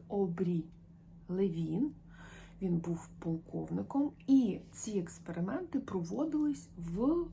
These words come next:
а, армії юар. Отже, а, ціль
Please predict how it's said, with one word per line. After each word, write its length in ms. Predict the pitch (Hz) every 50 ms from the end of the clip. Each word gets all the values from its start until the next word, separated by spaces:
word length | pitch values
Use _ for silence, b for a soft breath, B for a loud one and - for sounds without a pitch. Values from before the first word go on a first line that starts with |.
| - - -
а, 360 | - 190 190 185 185 185 180 -
армії 580 | 170 196 202 240 269 269 254 254 247 233 190 165
юар. 460 | 175 202 208 160 151 147 - - - - - - - - - - - - - - - - - - - - - - - B B B B B B B B B B B B B B B B B B B B B B B
Отже, 500 | - 269 240 196 175 - - 180 175 175 170 175 - - -
а, 440 | 202 208 214 - - 214 208 208 208 B B B B B B B B B
ціль 400 | - - - - 302 330 381 427